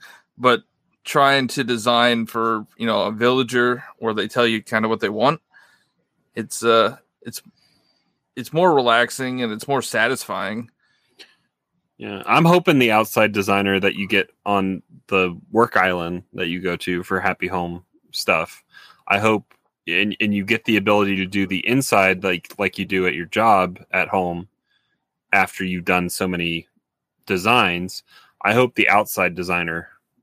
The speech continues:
Speaker 2: 'cause there is some outside element designing that they had, like, a God mode kind of quick adjustment camera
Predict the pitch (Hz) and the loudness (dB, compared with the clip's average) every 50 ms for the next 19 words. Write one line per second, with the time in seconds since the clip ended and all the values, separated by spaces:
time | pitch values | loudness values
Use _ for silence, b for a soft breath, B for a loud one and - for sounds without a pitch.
0 | _ _ _ _ - _ - 98 90 90 98 98 104 69 110 120 120 110 - - | _ _ _ _ -14 _ -4 -4 -2 0 0 0 2 4 4 4 4 4 0 -2
1 | 113 107 - 95 101 95 - - - 98 95 90 92 90 104 - _ - 101 98 | -2 0 0 0 0 0 -2 0 2 2 2 2 0 -4 -14 -18 _ -2 0 2
2 | 101 98 92 90 - _ _ _ 101 90 85 92 90 90 87 87 90 87 87 87 | 2 2 0 -2 -4 _ _ _ -6 -2 0 0 0 0 0 0 -2 -2 -4 -6
3 | 87 _ 95 87 - - 90 85 95 90 87 82 90 87 82 - 85 85 - 92 | -4 _ -4 -2 0 0 -2 0 0 -2 0 0 -2 -2 -2 -4 -8 -4 0 0
4 | 87 87 87 90 92 90 87 87 85 85 - _ - - 95 90 87 87 85 85 | 2 2 0 0 -2 -2 -2 -4 -6 -8 -12 _ -6 -6 -4 -4 -4 -4 -6 -8
5 | - _ _ _ _ _ _ _ _ _ _ _ _ _ _ - - 107 95 - | -14 _ _ _ _ _ _ _ _ _ _ _ _ _ _ -4 -2 -2 -2 -2
6 | _ - - - - - _ b b b b b b b b b - 95 95 - | _ -12 -12 -12 -14 -20 _ b b b b b b b b b -6 -6 0 0
7 | 101 90 - - 101 82 - - - - 95 90 87 90 90 90 87 85 87 | 0 0 0 0 -4 -4 -4 -4 -2 0 0 2 0 0 2 2 0 0 -2